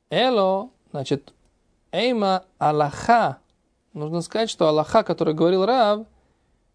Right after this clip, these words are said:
нишолим балайла. То есть можно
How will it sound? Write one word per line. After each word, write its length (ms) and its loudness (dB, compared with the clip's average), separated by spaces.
нишолим 920 0
балайла. 480 0
То 480 -20
есть 180 -20
можно 720 0